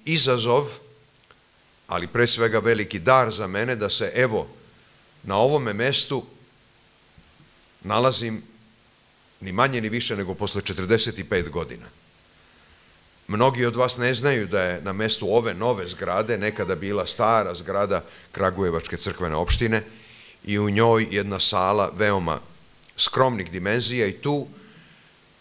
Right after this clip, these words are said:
smo pre četrdeset i pet godina započeli prve korake tada novoosnovanog svešteničkog hora eparhije šumadijske i ja sam imao ne samo sreću, već pre svega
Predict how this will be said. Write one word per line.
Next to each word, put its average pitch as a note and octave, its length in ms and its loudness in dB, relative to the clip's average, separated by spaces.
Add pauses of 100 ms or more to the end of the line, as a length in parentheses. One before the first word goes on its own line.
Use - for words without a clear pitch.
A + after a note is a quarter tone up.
(140)
smo A#2+ 260 0
pre C#3+ 300 6
četrdeset A#2+ 640 -2
i G2+ 60 -6
pet B2+ 520 -2
godina A2 680 0 (600)
započeli A2 840 0 (1700)
prve E3+ 360 6
korake B2 560 4 (540)
tada C3 320 6
novoosnovanog G2+ 1000 0 (480)
svešteničkog G#2 760 -2
hora G#2+ 420 6
eparhije F#2 760 0
šumadijske G2+ 800 0 (520)
i G2 100 -4
ja A2 160 4
sam G2+ 240 -2
imao G#2 280 0
ne G#2+ 120 -2
samo G2 280 -2
sreću, B2 400 0
već F2+ 240 -6
pre G2+ 160 -4
svega F#2 400 -2